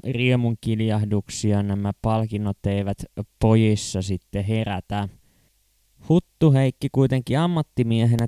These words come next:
tietää, että mistä naruista kannattaa vetää, ja saa kuin saakin houkuteltua Väinin pelaamaan.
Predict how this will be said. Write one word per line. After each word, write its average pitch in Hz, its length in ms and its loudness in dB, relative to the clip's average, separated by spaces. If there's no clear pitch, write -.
tietää, 147 600 0
että - 260 -4
mistä 131 500 0
naruista 110 640 0
kannattaa 107 760 -2
vetää, 113 600 0
ja 95 200 -2
saa 135 460 0
kuin 101 240 0
saakin 123 600 -2
houkuteltua 107 960 0
Väinin 127 520 0
pelaamaan. 113 960 0